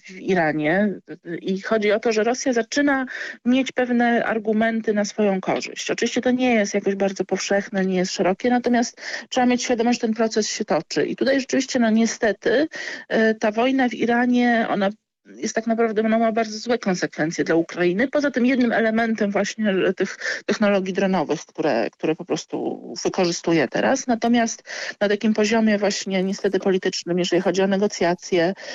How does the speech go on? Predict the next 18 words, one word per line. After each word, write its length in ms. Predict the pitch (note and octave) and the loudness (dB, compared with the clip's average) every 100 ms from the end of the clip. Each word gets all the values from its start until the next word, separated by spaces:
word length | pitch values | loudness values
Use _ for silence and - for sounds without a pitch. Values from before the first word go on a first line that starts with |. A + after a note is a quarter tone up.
| - | -12
zainteresowanie 760 | - G3 F#3+ F#3 - F#3+ F#3+ G#3 | -2 0 0 -2 0 0 2 0
światem, 760 | - F3 E3+ - D#3 G3 - - | 2 0 0 0 -2 -2 -6 -6
świata 540 | - F#3+ F3+ D#3+ D3 | -2 -2 0 0 0
tą 180 | - E3+ | 0 -2
wojną, 360 | F#3+ D#3+ G#3+ A#3+ | 0 0 2 2
no 80 | |
niestety 360 | A3 G#3 G#3+ G3 | 2 0 0 0
tutaj 220 | F3+ G3+ | 0 2
Ukraina 600 | F#3 - F3 E3+ E3+ D#3+ | 0 0 0 0 0 0
bardzo 360 | - D3 - E3+ | 0 -4 -2 -4
mocno, 720 | D#3+ - - D#3 G2+ G#2 - B1+ D3 - | -2 -4 -6 -4 -2 0 -2 -4 -4 -2
e, 300 | D3+ D3+ _ _ _ _ - - - | -2 -4 _ _ _ _ -16 -16 -10
nie 160 | - A#3+ | -2 0
chcę 100 | A#3+ | 0
powiedzieć, 140 | A#3+ | 0
że 80 | A3+ | 0
przegrywa, 600 | - A#3+ B3 D4+ C4+ B3 | -2 -2 0 0 0 0
ale 320 | A#3 A#3 A3+ | 0 0 0